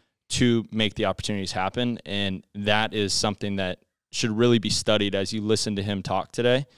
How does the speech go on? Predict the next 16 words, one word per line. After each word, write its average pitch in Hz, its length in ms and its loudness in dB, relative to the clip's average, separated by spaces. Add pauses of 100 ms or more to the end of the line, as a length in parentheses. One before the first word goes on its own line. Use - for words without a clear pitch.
(420)
You're 117 160 4
gonna 110 140 4
hear 110 480 6 (300)
certain 117 260 4
aspects 110 560 2
about 101 320 4 (100)
his 117 260 4
life 104 540 2
where 104 420 4
he 127 240 2
had 110 200 2
decisions, 107 640 -2 (500)
and 107 140 2
rather 113 300 6
than 107 100 0
thinking 107 480 -2